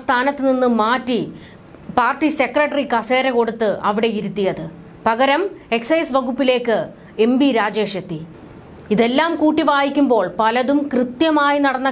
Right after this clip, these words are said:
കളിയാണെന്ന് വ്യക്തമാകും. എം ബി രാജേഷിന് എക്സൈസ് മന്ത്രിയുടെ കസേര കൊടുക്കാൻ പിണറായിക്കും റിയാസിനും വലിയ ഉത്സാഹമായിരുന്നു. അതിന് കാരണവും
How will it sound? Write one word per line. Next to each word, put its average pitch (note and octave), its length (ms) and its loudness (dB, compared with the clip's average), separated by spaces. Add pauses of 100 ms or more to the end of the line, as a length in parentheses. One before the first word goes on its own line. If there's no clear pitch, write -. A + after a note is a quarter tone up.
കളിയാണെന്ന് A#3 640 0 (100)
വ്യക്തമാകും. F3 640 -4 (720)
എം A3+ 140 4
ബി C#4+ 120 4
രാജേഷിന് D#4 600 2
എക്സൈസ് C#4+ 420 0
മന്ത്രിയുടെ D4 460 0
കസേര C4+ 380 0
കൊടുക്കാൻ C#4 360 0
പിണറായിക്കും C4+ 640 0
റിയാസിനും C4+ 440 0 (120)
വലിയ A3+ 280 2 (120)
ഉത്സാഹമായിരുന്നു. G3+ 920 -2 (460)
അതിന് A#3 200 2 (120)
കാരണവും B3+ 580 0